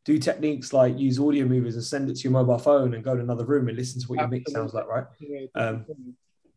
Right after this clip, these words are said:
Speaker 2: but, like, a really good, uh, technique to get, you know, you've got, like, um, in U A D things like Voice of God, which is, um,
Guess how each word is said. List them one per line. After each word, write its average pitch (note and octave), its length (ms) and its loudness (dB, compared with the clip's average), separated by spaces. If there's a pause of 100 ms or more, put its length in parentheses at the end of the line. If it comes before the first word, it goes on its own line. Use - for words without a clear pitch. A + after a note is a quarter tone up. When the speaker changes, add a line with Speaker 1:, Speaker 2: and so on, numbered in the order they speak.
(140)
Speaker 2:
but, G3 140 -2
like, G3 280 -4
a G#3+ 60 -8
really G#3+ 500 -8
good, G3+ 340 -2 (680)
uh, C3 480 -12 (2000)
technique E3+ 500 -8 (160)
to D3+ 80 -12
get, C#3+ 320 -10 (680)
you F3+ 120 -2
know, F3+ 60 -2
you've F3+ 220 -2
got, G#3 260 -2
like, E3+ 540 -4
um, D#3 320 0
in D#3 120 -8
U D#3+ 240 -2
A D3 180 -4
D D3+ 260 -6
things D3 400 -6
like C3 460 -4 (460)
Voice D#3 380 2
of C3+ 140 -6
God, C#3+ 300 4
which C3+ 240 -8
is, B2+ 440 -10
um, A#2+ 720 -6